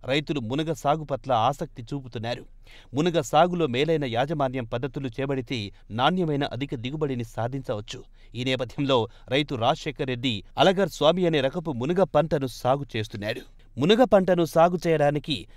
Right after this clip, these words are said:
ఎకరానికి ముప్పై వేల నుండి నలభై వేల వరకు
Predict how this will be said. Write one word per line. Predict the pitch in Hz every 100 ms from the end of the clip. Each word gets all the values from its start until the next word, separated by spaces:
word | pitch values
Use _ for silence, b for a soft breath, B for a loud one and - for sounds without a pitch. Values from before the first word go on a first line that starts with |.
| b
ఎకరానికి | 143 196 180 165 139 151
ముప్పై | 143 156 180 147
వేల | 127 185
నుండి | 175 151 147 131 110 b
నలభై | 131 170 151 156
వేల | 123 135 185
వరకు | 160 151 135